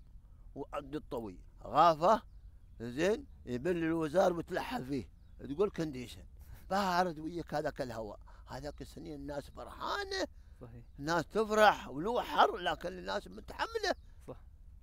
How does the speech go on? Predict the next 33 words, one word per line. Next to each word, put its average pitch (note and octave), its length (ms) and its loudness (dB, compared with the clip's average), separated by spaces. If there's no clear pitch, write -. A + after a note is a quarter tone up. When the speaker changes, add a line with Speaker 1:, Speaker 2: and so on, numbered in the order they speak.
Speaker 1:
هي - 140 -4
تحمل. C#4 680 -2
Speaker 2:
عيشتهم F3+ 300 0
Speaker 1:
وتقول G3 280 -2
Speaker 2:
كانت. A2+ 140 -6
Speaker 1:
أمر E3+ 200 -6
Speaker 2:
صحيح. E3+ 100 -2
Speaker 1:
الله F#3+ 300 0
سبحانه F3+ 440 -10
وتعالى. F3+ 520 -8
Speaker 2:
نعم. - 140 -8
Speaker 1:
إذا D#3+ 200 6
يان E3 340 4
الهوى D#3 420 0
نقول G3 280 -4
الحمد C#4+ 360 -8
لله، E3 340 -8
ما G#3 220 2
يان F3 280 -2
الهوى E3 440 -4
نقول - 220 -6
أمري F4+ 340 -2
لله. F4 500 0
Speaker 2:
نعم، A#2+ 300 -10
صحيح. B2 200 -14
Speaker 1:
ويصبر. A#3 540 2
ما E3+ 240 0
صبر E3 400 2
الله E3+ 280 0
سبحانه D#3 440 -2
وتعالى، D#3+ 420 -2
كل - 260 -8
أمة G#3+ 300 -6